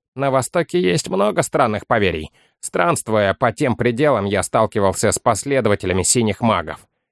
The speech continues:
Они могли многое, в том числе и воспламенять взглядом. Почему же мы отказываем Хенни в таких способностях?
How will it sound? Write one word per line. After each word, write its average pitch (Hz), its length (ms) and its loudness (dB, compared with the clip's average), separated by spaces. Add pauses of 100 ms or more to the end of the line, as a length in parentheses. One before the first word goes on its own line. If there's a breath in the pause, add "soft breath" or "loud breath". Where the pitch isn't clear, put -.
(200)
Они 101 240 0
могли 90 280 0
многое, 87 540 0 (420)
в - 60 -18
том 143 180 0
числе 143 600 0
и 107 40 0
воспламенять 123 600 0
взглядом. 92 500 -2 (260 soft breath)
Почему 143 400 0
же 117 120 0
мы 123 300 0
отказываем 104 680 -2
Хенни 127 400 0
в - 60 -8
таких 101 320 -2
способностях? 110 800 -2